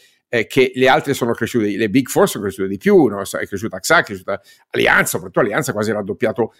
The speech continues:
la cap-, la capitalizzazione, è cresciuta anche Zurich, eh, che ricordiamo ha tolto, eh, la Z, eh, pe-, temporaneamente per evitare di essere associata alla criminale azione, eh, di, di, di, di Putin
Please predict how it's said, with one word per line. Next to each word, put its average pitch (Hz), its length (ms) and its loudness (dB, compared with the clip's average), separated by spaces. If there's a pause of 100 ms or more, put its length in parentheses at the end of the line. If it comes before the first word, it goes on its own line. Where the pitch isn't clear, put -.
la - 120 -4
cap-, - 260 -4
la 107 220 -2
capitalizzazione, 104 840 -2
è 240 140 0
cresciuta 139 280 -2
anche 104 180 -4
Zurich, 117 520 -4
eh, - 420 -4
che 135 140 0
ricordiamo 123 420 2
ha 104 60 -2
tolto, 127 420 2 (520)
eh, 110 340 4
la 117 160 2
Z, 110 80 -4
eh, 110 760 -2 (240)
pe-, 110 140 -2
temporaneamente 135 720 0
per 120 260 0
evitare 120 340 0
di 123 60 2
essere 123 180 0
associata 117 680 0
alla 98 240 -4
criminale 120 580 0
azione, 123 640 0
eh, 95 320 -4
di, 95 160 -12 (140)
di, 98 400 -8
di, 110 120 -10 (140)
di 104 140 -18
Putin 104 640 -4